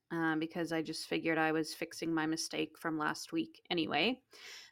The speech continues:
But today's bear fact is that polar bear's fur is actually clear. It's not white. It only looks like it's white because of the light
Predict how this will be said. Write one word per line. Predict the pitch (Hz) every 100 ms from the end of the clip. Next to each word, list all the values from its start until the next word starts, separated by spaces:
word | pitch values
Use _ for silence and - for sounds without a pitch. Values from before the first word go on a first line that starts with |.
| _ -
But | 202 196 175 -
today's | 240 233 277 247
bear | 233 220
fact | 220 196 190 -
is | 180
that | 180 170 -
polar | - 208 220
bear's | 214 202 190 -
fur | - - 277 240 196 196
is | 180 180
actually | 175 - 185 175
clear. | - - 196 226 311 330 _ _ -
It's | 170 -
not | 185 175 202 - 151 139
white. | 147 - - - - - _ - - -
It | 233
only | 233 262 285
looks | 202 180 -
like | 240 233
it's | 240 -
white | 220 240 262 - -
because | 196 208 180 185
of | 180 170 - - - -
the | 180 175 165 156
light | 160 180